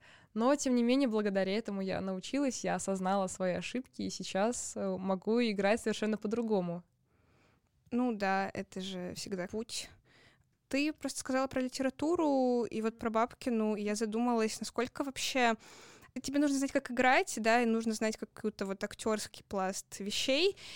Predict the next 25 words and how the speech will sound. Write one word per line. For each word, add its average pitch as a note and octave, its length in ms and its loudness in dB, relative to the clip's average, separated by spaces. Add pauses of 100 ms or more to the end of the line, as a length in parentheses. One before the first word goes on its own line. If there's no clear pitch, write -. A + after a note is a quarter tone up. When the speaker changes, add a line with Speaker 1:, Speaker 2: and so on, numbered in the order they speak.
Speaker 2:
и - 100 -2
нужно D#4 300 4
же D4 120 2
знать C4+ 280 -2
ещё C4 180 -4
что-то B3+ 420 0
из A#3 280 -2
просто A3+ 420 -4
внешнего A3 420 -2
мира, C4+ 360 2
там, G3+ 240 0
не G3+ 60 -2
знаю, G3+ 180 0
разбираться A3 640 0
в G3+ 340 -2 (400)
авторах, G#3+ 520 2
пьесы - 340 -2
которых G3+ 380 -4
вы G3 60 -2
ставите, F#3 840 0
или G3 220 -2
там F#3+ 160 -2
разбираться G#3+ 420 0
в G3+ 80 -4
эпохе. F#3+ 640 -4